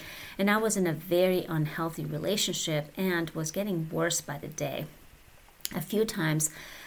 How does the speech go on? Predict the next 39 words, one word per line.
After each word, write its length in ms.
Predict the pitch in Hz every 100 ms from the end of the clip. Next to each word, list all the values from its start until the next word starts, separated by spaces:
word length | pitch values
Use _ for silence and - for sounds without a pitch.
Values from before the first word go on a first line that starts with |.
| - - - 160
I 60 |
feared 400 | 156 202 202 196
for 100 | -
my 160 | 151 139
life 600 | 143 160 156 151 - - - -
as 160 | 160
he 80 | -
became 380 | 160 156 170 147
physically 580 | 147 175 156 151 - 151
aggressive. 600 | 151 147 151 - - - - - - - 170
I 60 |
ran 300 | 160 175 208
away 280 | 220 202 202
to 140 | 208 -
Austria 460 | - 170 - 165 160
for 200 | - 165
a 80 | 156
month, 400 | 160 - - - - - - -
but 140 | 240 247
he 100 | 240
came 300 | 240 220 208
and 100 | 190
found 380 | 165 160 160
me 200 | 113 -
and 160 | - 170
convinced 560 | 175 160 160 185 202 185
me 140 | 160
that 180 | 156 160
he 100 | 160
would 140 | 151
change. 640 | - - 151 - 156 - - - 165
Well, 320 | 170 165 156 - -
he 100 | 185
did 220 | - -
not. 460 | 147 135 - - - - - - - - - -
Now 420 | 151 156 190 180 -
I 140 | 160
was 160 | 151 147
back. 400 | 147 147 254